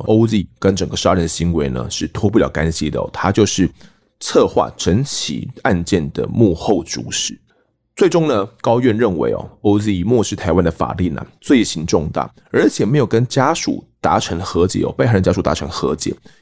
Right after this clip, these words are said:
也不知悔改。那 Bent 呢，虽然共同有参与杀人啊，不过后来呢，他具体陈述了这个分尸的经过啦，跟杀害的经过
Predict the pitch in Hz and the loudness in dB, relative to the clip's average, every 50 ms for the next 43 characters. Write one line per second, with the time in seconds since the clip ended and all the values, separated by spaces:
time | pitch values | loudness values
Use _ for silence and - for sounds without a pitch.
0 | _ - - 160 - - 165 139 123 - - 127 120 - 78 69 69 - - 80 | _ -4 -2 -2 0 2 0 2 0 2 2 2 2 2 -2 -4 -6 -4 -6 -8
1 | - - - _ _ _ - _ _ _ - _ _ _ _ _ _ _ _ _ | -8 -8 -16 _ _ _ -20 _ _ _ -20 _ _ _ _ _ _ _ _ _
2 | - 156 151 143 135 - 214 185 151 135 - 135 127 123 123 - 151 139 120 113 | 2 2 2 2 2 0 0 0 0 0 0 0 0 0 2 2 2 2 2 0
3 | 117 - 147 135 117 113 98 98 104 87 80 - - 110 107 123 131 127 120 107 | 0 0 0 -2 0 0 -2 0 0 0 -2 -2 0 0 0 2 2 2 0 0
4 | - 110 110 120 101 69 64 69 53 - - - _ 98 98 135 160 - - - | 2 2 2 2 2 0 -2 -4 -8 -10 -12 -10 _ -2 2 4 4 4 4 4
5 | 139 117 85 65 - 78 80 76 104 - 110 101 98 104 - - 127 - - 85 | 4 4 2 0 -2 -4 -4 -4 -4 -2 0 0 0 0 2 0 0 2 0 -4
6 | 82 - - 85 92 - - 113 101 82 - 92 - 71 71 - - 123 131 147 | -6 -2 -2 -2 -2 -2 -2 0 0 0 0 -2 -2 -4 -4 -2 0 0 0 0
7 | - - 151 143 127 104 - - 127 135 - - 135 120 110 98 95 98 - 120 | 2 2 2 2 2 2 2 2 0 2 2 2 2 4 4 2 2 0 0 0
8 | 123 - - 139 139 147 131 95 87 - - 95 104 107 - 110 78 60 - | 0 0 0 0 2 4 4 2 2 2 0 0 0 4 4 4 4 2 -2